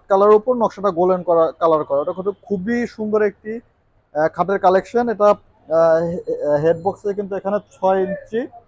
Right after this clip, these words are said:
ছয় সাত ইঞ্চি কিন্তু এখানে বাড়তি দেওয়া আছে, কারণ এটা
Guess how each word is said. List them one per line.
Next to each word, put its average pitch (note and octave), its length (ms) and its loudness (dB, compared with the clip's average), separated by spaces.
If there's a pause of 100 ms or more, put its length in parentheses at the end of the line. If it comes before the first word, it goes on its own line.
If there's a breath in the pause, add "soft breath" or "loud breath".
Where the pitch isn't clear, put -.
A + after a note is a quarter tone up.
(540)
ছয় F#3 140 4
সাত G3 220 0
ইঞ্চি G3+ 220 -6
কিন্তু G#3 220 -4
এখানে G3 240 -2
বাড়তি F#3 320 -2
দেওয়া F#3+ 320 4
আছে, A#3+ 200 -4
কারণ G#3+ 220 -2
এটা F#3+ 260 0